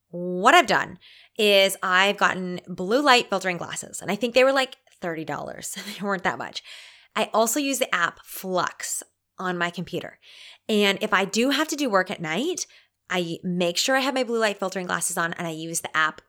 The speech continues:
Flux. So <sighs> this has been, like, I don't love working late at night, but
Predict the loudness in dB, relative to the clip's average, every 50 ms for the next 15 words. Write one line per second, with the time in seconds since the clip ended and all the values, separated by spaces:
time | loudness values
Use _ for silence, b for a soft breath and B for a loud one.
0 | _ -18 -12 -8 -6 -6 -6 -8 -10 -12 -12 -12 -14 b b b b b b b
1 | b b b -2 0 0 0 -4 _ _ _ _ _ _ _ _ _ -14 B B
2 | B B B B _ _ _ _ _ _ -2 2 2 2 2 0 -2 -2 0 2
3 | 2 2 0 -2 -6 -10 -10 -8 -2 2 4 4 2 2 -2 -4 0 4 4 4
4 | 4 4 0 -2 -2 -4 -6 -4 -4 -4 -2 -2 0 0 0 0 -2 -6 -6 -2
5 | 0 2 2 2 0 -2